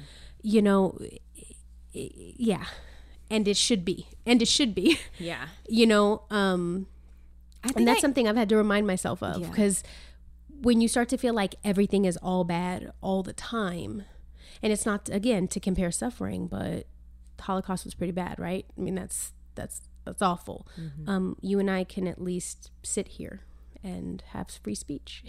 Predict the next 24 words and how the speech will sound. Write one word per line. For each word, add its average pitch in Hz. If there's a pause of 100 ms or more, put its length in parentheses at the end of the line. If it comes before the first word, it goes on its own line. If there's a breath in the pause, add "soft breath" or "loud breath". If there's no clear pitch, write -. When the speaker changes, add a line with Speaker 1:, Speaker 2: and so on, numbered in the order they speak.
Speaker 1:
<laughs> -
and 185 (160)
make 180
a 214
Speaker 2:
Exactly. 160
Speaker 1:
podcast 220 (480 loud breath)
and 190
wor-, 208
you 233
know, 185
I 190
can 226
worship. 233
But 202
there 220
are 226
things 233
that 208
I 190
have 190
to 196
remind 170
myself, -
like, -